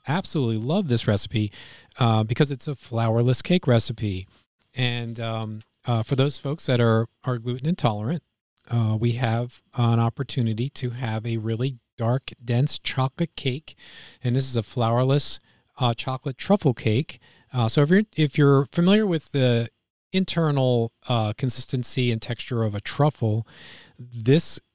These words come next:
is a cake that you could bake, and I, I have to say that it is very intense, and a little bit goes a long way.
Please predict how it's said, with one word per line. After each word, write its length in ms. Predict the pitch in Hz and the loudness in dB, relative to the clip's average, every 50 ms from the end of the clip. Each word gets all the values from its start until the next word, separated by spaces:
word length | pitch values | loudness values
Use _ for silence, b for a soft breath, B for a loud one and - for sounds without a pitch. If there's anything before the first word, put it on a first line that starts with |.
| _ - | _ 0
is 300 | 131 135 131 131 131 131 | 2 4 4 4 4 4
a 120 | 139 127 117 | 2 0 0
cake 360 | - - - 160 165 170 - | -2 -2 0 0 0 0 -2
that 180 | 143 135 131 | -8 -8 -6
you 80 | 139 151 | -6 -4
could 260 | - - 139 117 110 110 | 0 0 0 0 0 2
bake, 520 | 135 143 156 139 131 143 - - - _ _ - | 2 2 4 2 0 -4 -8 -14 -20 _ _ -2
and 400 | 123 120 120 120 120 117 123 - _ _ _ - | 0 2 2 2 2 0 -2 -4 _ _ _ -8
I, 100 | - 131 - - | -8 -6 -4 -2
I 60 | 135 123 | -2 -2
have 200 | 135 165 180 - | -2 -2 -6 -8
to 80 | - - | -8 -6
say 300 | - - 131 117 110 107 | -2 0 2 2 2 2
that 160 | 104 110 104 | 0 0 0
it 80 | 110 113 | 0 2
is 220 | 123 135 127 123 | 2 2 0 0
very 420 | 117 107 120 123 131 143 143 123 113 | -2 -2 0 0 2 2 2 2 2
intense, 580 | 113 113 - - 101 90 92 95 - - - _ B B B B B B B B | 0 0 -4 -6 -12 -10 -8 -8 -8 -8 -8 _ B B B B B B B B
and 360 | - 120 120 113 113 117 120 120 - | -4 -2 0 2 2 0 -2 -2 -4
a 40 | 123 | -4
little 260 | 120 120 143 151 170 | 0 0 2 2 2
bit 160 | 156 156 139 | 0 -2 -2
goes 240 | - 139 135 131 131 | 0 0 0 0 0
a 40 | 127 | 0
long 340 | 120 117 113 113 107 107 101 | 0 0 0 0 0 0 -2
way. 260 | 92 90 85 - - | -4 -6 -10 -12 -18